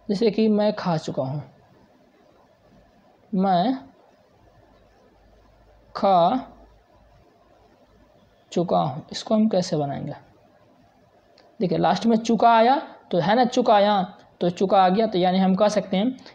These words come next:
ये जो मैं खा चुका हूँ, आपको पूछेगा मैं खा चुका हूँ, ये कौन सा tense है? present perfect tense। आप आसानी से पहचान लेंगे।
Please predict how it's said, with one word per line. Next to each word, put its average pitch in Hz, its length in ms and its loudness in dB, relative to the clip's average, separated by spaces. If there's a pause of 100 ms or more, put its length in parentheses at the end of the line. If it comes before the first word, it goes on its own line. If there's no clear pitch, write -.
(100)
ये 175 60 2
जो 180 100 4
मैं 180 240 4
खा 208 240 2
चुका 208 280 0
हूँ, 185 180 2
आपको 202 240 -2
पूछेगा 226 340 0
मैं 214 200 2
खा 226 200 2
चुका 226 200 -6
हूँ, 185 80 0
ये 202 80 0
कौन 226 160 0
सा 226 100 0
tense 226 240 0
है? - 60 -4
present 190 300 0
perfect 185 320 -4
tense। 160 200 -4
आप 202 200 -2
आसानी 202 260 -2
से 226 80 -2
पहचान 175 380 -2
लेंगे। 151 180 -6